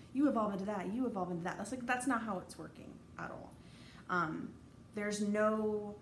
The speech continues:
evolution towards getting faster or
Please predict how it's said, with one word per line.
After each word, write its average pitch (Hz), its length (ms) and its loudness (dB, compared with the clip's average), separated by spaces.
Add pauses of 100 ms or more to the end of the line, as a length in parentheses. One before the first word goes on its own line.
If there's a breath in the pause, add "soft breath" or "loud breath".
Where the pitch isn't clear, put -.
(2000)
evolution 226 520 4
towards 202 380 0 (160)
getting 185 220 4
faster - 800 -2
or 208 180 0